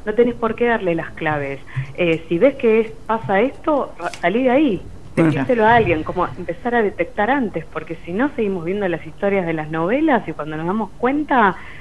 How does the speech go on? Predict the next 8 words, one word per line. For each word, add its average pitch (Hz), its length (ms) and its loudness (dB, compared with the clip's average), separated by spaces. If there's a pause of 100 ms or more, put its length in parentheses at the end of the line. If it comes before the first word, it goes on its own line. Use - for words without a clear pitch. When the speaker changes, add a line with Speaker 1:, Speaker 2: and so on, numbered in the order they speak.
(160)
Speaker 1:
terminan 208 340 0
en 180 80 -2
femicidios. 175 680 0 (360)
La 180 100 0
mayoría 220 460 -2
son 254 100 -2
historias 247 340 -4
larguísimas. 180 640 -4